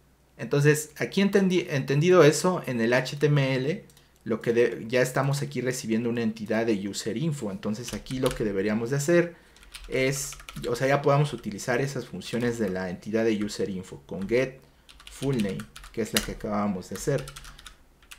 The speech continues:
Si hacemos esto y recargamos, vemos que ya nos trae nuestro nombre de usuario asignado.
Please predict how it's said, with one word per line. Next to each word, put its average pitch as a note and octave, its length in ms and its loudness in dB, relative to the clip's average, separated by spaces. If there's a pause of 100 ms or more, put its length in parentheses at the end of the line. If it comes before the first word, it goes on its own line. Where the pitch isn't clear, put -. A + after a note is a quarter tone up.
(800)
Si - 140 -2
hacemos D#3+ 360 4
esto F3 320 4
y D#3 60 6
recargamos, D3 880 4 (340)
vemos D3 380 2
que A#2+ 160 -4
ya C3 220 2
nos C3 240 -4
trae C3+ 200 0
nuestro A2 360 -4
nombre A2 340 2
de F#2 80 -6
usuario B2+ 460 -2
asignado. A#2 580 -6